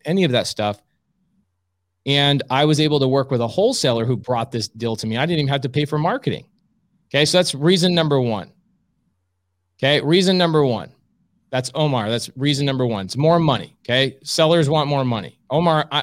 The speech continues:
I'm gonna guess you're a real estate agent. Are you a real estate agent?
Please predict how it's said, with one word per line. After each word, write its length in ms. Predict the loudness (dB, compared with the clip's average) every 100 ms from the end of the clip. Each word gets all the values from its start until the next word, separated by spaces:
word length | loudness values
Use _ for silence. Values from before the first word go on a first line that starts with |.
| -4
I'm 120 | -2
gonna 120 | -2
guess 280 | 0 0 0
you're 100 | -2
a 60 | 0
real 140 | 0
estate 260 | -2 -4 -4
agent. 200 | -6 -6
Are 40 |
you 140 | -4
a 20 | -2
real 140 | -2
estate 240 | -4 -2
agent? 280 | -2 -2 -8